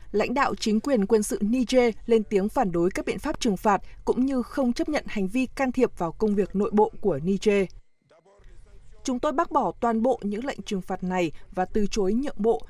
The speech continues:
trước mọi mối đe dọa, dù chúng tới từ đâu. Chúng tôi từ chối bất kỳ sự can thiệp nào vào công việc nội bộ của Niger." Bình luận việc Pháp sơ tán công dân khỏi Niger, tướng Tiani khẳng định rằng không có lý do gì để công dân Pháp rời đi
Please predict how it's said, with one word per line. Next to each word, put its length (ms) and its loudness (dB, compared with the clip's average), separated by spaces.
trước 200 -6
mọi 220 0
mối 180 -6
đe 120 -2
dọa, 260 2
dù 200 0
chúng 300 0
tới 220 0
từ 200 -2
đâu. 260 4
Chúng 180 -2
tôi 280 0
từ 200 0
chối 280 2
bất 200 -4
kỳ 180 0
sự 280 -4
can 160 0
thiệp 160 -2
nào 300 2
vào 180 2
công 200 -4
việc 220 -2
nội 160 2
bộ 300 0
của 180 0
Niger." 500 2
Bình 200 0
luận 220 0
việc 220 -4
Pháp 280 -6
sơ 260 -2
tán 220 -4
công 200 -2
dân 240 -2
khỏi 240 -6
Niger, 420 2
tướng 240 0
Tiani 580 0
khẳng 240 -6
định 140 -8
rằng 240 0
không 320 -4
có 100 -2
lý 180 -2
do 180 0
gì 240 -2
để 120 -4
công 220 -4
dân 160 -2
Pháp 240 -2
rời 200 0
đi 240 0